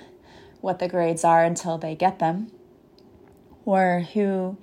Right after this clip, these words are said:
don't have any idea what's going on with their child.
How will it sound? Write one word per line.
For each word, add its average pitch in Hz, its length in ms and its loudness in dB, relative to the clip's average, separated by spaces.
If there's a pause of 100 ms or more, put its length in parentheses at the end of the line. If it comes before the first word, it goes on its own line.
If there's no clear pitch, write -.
(1120)
don't 214 220 4
have 226 200 6
any 233 200 2
idea 226 560 2
what's 180 260 -6
going 175 380 -2
on 165 500 -6 (1120)
with 185 240 -4
their 170 160 -2
child. - 580 -8